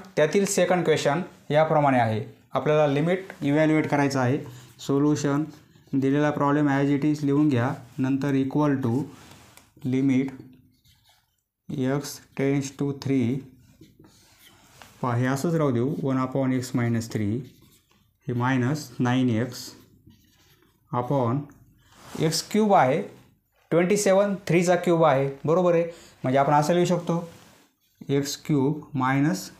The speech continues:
ट्वेंटी सेवन ऐवजी थ्रीचा क्यूब, बरोबर आहे. आपल्याला हा फॉर्म्युला माहिती आहे, एचा क्यूब मायनस बीचा क्यूब असेल, तर एका ब्रॅकेटमध्ये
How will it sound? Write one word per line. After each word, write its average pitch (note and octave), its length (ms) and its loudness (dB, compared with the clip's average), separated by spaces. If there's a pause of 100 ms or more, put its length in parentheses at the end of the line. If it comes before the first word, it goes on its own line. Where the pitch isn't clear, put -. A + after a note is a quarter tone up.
(180)
ट्वेंटी D3 240 2
सेवन D#3+ 260 2
ऐवजी D#3+ 380 2 (560)
थ्रीचा C#3 380 0
क्यूब, C#3 320 -2 (640)
बरोबर D#3 340 2
आहे. D3+ 120 0 (600)
आपल्याला D3+ 360 2
हा D#3 200 4
फॉर्म्युला F3 380 2
माहिती E3+ 300 2
आहे, C#3+ 220 2 (560)
एचा C#3+ 360 2 (140)
क्यूब D3 420 2
मायनस C#3 440 2
बीचा E3 440 2
क्यूब D#3 320 2
असेल, G#2+ 460 -2 (560)
तर B2+ 100 -2
एका C#3 240 2
ब्रॅकेटमध्ये D#3 580 2